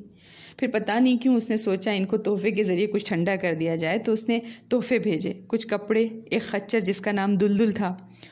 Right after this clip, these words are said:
और दो बादियों को भेजा जो बहुत खूबसूरत और अच्छे घराने की थीं। रास्ते में हातिब बिन अबी बलता रज़ियल्लाहु अन्हु की तबलीग से ये दोनों मुसलमान हो गईं। एक का नाम था मारिया और एक का नाम था सीरीन।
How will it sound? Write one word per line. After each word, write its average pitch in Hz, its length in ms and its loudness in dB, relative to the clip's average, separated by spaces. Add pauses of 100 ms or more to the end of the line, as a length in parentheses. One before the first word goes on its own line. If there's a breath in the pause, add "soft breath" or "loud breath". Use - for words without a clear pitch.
और 208 120 2
दो 202 140 2
बादियों 175 380 0
को 175 120 -2
भेजा 170 320 -2
जो - 140 -2
बहुत 226 200 0
खूबसूरत 214 560 0
और - 120 -4
अच्छे 185 300 0
घराने 170 380 0
की 180 160 -6
थीं। 190 200 -6 (540 loud breath)
रास्ते 214 420 0
में 190 320 0
हातिब 185 340 -4
बिन 208 120 2
अबी 185 160 0
बलता 175 300 0
रज़ियल्लाहु 180 400 0
अन्हु 202 120 2
की 202 140 -2
तबलीग 180 400 0
से 202 140 0
ये 185 40 2
दोनों 180 240 0
मुसलमान 190 520 0
हो 180 120 0
गईं। 190 220 -2 (320 loud breath)
एक 214 200 0
का 214 80 0
नाम 180 220 0
था 185 140 -4
मारिया 180 520 0 (260 loud breath)
और 170 80 0
एक 175 180 -2
का 190 80 -2
नाम 160 220 0
था 196 160 -4
सीरीन। 165 420 0